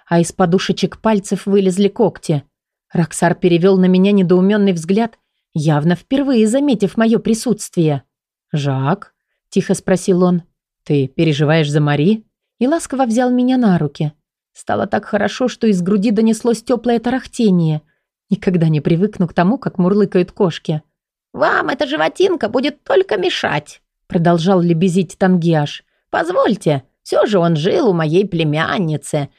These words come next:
Значит, мне и нести это ярмо, пока она не поправится". "Оставь, Тангиаш", бросил король, не глядя, продолжая чесать меня за ухом. "Я знаю, что Марильяна не была твоей племянницей".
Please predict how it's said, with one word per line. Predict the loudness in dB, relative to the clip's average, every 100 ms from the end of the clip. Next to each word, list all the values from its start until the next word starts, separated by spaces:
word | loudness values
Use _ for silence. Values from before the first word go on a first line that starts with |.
| _
Значит, | -4 -2 -2 -4 -8 -4
мне | -4 -2 0 0
и |
нести | 0 -2 -4 0 2 2
это | 0
ярмо, | -2 2 2 2 2 2
пока | -2 -2 -2 0
она | -2
не | -2
поправится". | -2 -2 -2 0 -2 -4 -4 -4 -4 -6 _ _ _ _
"Оставь, | -6 -2 -2 -2
Тангиаш", | -2 0 0 0 -2 -8 -18 _ _ -2
бросил | 0 2 0
король, | 2 2 2 2
не | 2
глядя, | 2 2 0 0
продолжая | 0 0 0 0 -2
чесать | -4 -4 -2 0
меня | 2 2
за | 2 2
ухом. | 0 -2 -6 -6 -8 _ _ _
"Я | -2 0
знаю, | 2 0 -2
что | -2 0
Марильяна | 2 2 2 2 2
не | 2
была | 2 0
твоей | 0 -2 0 -2
племянницей". | -2 0 0 -2 -6 -8 -10